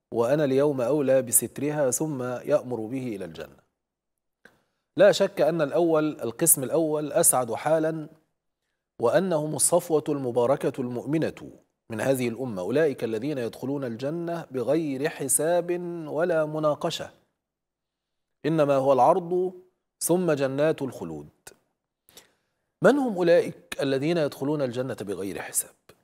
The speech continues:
حديثنا اليوم يدلنا على هؤلاء ويرسم لنا الطريق إلى مرتبتهم ومنزلتهم ويبين لنا صفاتهم وخصائصهم حتى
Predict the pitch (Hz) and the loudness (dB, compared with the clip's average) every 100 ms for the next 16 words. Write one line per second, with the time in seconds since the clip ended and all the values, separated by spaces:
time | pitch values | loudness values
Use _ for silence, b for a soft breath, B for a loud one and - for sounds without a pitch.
0 | _ _ - 131 170 170 139 127 156 185 | _ _ -6 -2 -2 -2 -2 2 2 0
1 | 180 165 147 - _ _ _ 123 131 175 | -2 -6 -10 -16 _ _ _ 0 2 2
2 | 156 147 139 131 120 156 139 139 151 127 | 2 0 2 2 4 4 4 4 4 4
3 | 123 101 - _ _ _ _ _ _ _ | 0 -2 -6 _ _ _ _ _ _ _
4 | 107 117 139 165 139 160 160 135 139 160 | 0 4 4 4 4 2 2 2 2 2
5 | 160 165 135 - 120 139 160 147 131 160 | 4 4 2 0 0 2 2 2 2 2
6 | 156 147 131 127 120 170 160 156 165 151 | 2 0 -2 -2 -2 -2 -2 -2 0 2
7 | 165 156 190 139 143 - _ _ _ _ | 2 0 -2 -4 -10 -18 _ _ _ _
8 | _ _ - 123 120 139 180 160 139 127 | _ _ -2 0 2 4 4 2 0 2
9 | 160 160 143 135 120 139 175 170 156 170 | 2 2 2 0 0 2 2 0 -2 -4
10 | 170 156 131 165 - 143 - 180 175 165 | -6 -2 0 0 2 0 2 2 2 2
11 | 185 143 120 95 - - 160 - - 185 | 2 2 0 -6 -10 -6 -6 -8 0 2
12 | 190 185 | 4 2